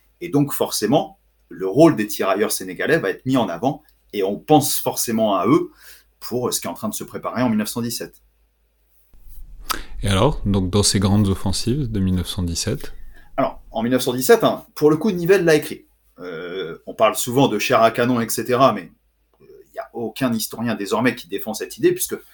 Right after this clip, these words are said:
Speaker 1: si on prend le chiffre, les pertes sont similaires. Mais c'est vrai que Nivelle l'a écrit, « Utiliser le sang noir pour économiser le sang blanc. » Il l'a écrit. Maintenant,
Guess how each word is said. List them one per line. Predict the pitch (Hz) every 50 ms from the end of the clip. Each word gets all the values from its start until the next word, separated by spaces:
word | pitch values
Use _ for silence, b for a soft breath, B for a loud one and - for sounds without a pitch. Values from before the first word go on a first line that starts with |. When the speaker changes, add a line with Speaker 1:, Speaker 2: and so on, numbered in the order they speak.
| b b b b
Speaker 1:
si | b - - -
on | 127 113
prend | 107 - 113
le | 110 107
chiffre, | - - 175 170 -
les | 117 110
pertes | - 156 143 -
sont | - 117
similaires. | 113 - 127 117 113 101 92 - - b b b b b
Mais | - 107
c'est | - - 139
vrai | 147 196 190 185
que | - 110
Nivelle | 101 107 131 151 165 151 160 160 147
l'a | 117 107 101
écrit, « | 98 - - 165 202 220 - _ _ _ _ _ _ _ -
Utiliser | - 160 139 143 - 156 147 151 139 156 165
le | 131 110
sang | - - - 120
noir | 131 156 180 190 190 -
pour | - - 127 127
économiser | 127 - 120 120 120 120 127 185
le | 180 165
sang | 151 - 147 123
blanc. » | 110 92 - - _ _ _ _ _ _ _ _ -
Il | 117 135
l'a | 175 214 170
écrit. | 131 - - 117 - _ B B B B B B B B B B
Maintenant, | 110 120 120 - 214 - - - -